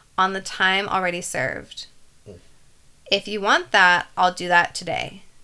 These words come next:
Speaker 1: Domingo said, "I could sentence you today. It's up to you." To Khalif, oh, to that he said,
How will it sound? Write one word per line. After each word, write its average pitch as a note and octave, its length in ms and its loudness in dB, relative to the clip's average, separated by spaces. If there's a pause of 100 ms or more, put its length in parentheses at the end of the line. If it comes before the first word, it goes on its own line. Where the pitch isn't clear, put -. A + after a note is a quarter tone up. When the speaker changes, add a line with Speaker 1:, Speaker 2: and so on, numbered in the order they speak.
Speaker 1:
Domingo F#3 460 0
said, E3 540 -2 (160)
"I F3+ 120 2
could A3+ 220 -6
sentence F3+ 380 -4
you B3 100 -8
today. E3+ 540 0
It's F3+ 140 -6
up D3 160 -4
to - 120 -8
you." - 320 -12 (680)
To G3 140 -6
Khalif, B3+ 1000 -2 (1700)
oh, G3 180 4
to - 140 -8
that G3 320 6
he G3+ 120 0
said, E3+ 560 0